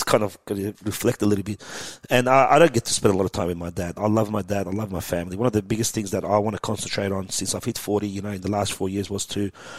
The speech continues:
um, less business, more family, okay? It's been a big thing for me. I'm very content in life right now. I was never content. I was always chasing it. I never thought it was enough.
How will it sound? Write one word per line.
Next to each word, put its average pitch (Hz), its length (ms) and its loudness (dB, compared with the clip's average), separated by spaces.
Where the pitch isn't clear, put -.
um, 110 380 0
less 151 240 8
business, 117 480 4
more 107 160 2
family, 78 460 -4
okay? 110 340 -4
It's - 120 -6
been 127 160 6
a 98 40 2
big 98 200 -2
thing - 160 -8
for - 100 -10
me. 85 140 -8
I'm 110 140 -2
very 135 180 6
content 113 420 0
in 110 100 0
life 110 300 -2
right 107 180 2
now. 104 300 0
I 120 40 2
was 113 120 2
never 131 200 4
content. 98 420 -2
I - 20 -2
was 95 100 -4
always 127 220 4
chasing 95 440 -2
it. 95 140 -4
I 113 80 6
never 139 220 8
thought 113 180 2
it 113 60 4
was 98 140 0
enough. 95 520 -2